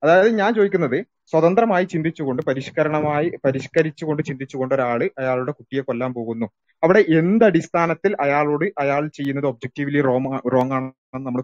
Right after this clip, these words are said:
പറയും എന്നായിരുന്നു എന്റെ ചോദ്യം. അതിന് ഉത്തരമായോ? ആ, ഒരു മിനിറ്റ് ഞാൻ പറയട്ടെ.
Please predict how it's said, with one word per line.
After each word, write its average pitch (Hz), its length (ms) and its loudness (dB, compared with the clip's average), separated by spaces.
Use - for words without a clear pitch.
പറയും 120 220 -4
എന്നായിരുന്നു 160 320 2
എന്റെ 151 100 2
ചോദ്യം. 139 240 0
അതിന് 151 140 2
ഉത്തരമായോ? 165 520 4
ആ, 196 40 8
ഒരു 202 80 8
മിനിറ്റ് 185 300 0
ഞാൻ 147 120 -6
പറയട്ടെ. 143 280 0